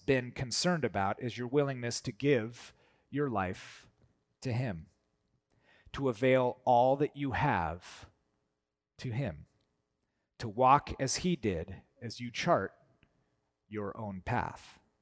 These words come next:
God's plan for your life is not an elaborately detailed plan of specific movements and decisions that God has laid out and now demands that you must follow exactly, or else you're outside of his will.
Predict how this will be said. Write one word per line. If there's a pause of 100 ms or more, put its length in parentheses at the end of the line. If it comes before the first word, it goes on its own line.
(1500)
God's
plan
for
your
life
is
not
an
elaborately
detailed
plan
of
specific
movements
and
decisions
that
God
has
laid
out
and
now (360)
demands
that
you
must
follow
exactly,
or
else
you're
outside
of
his
will.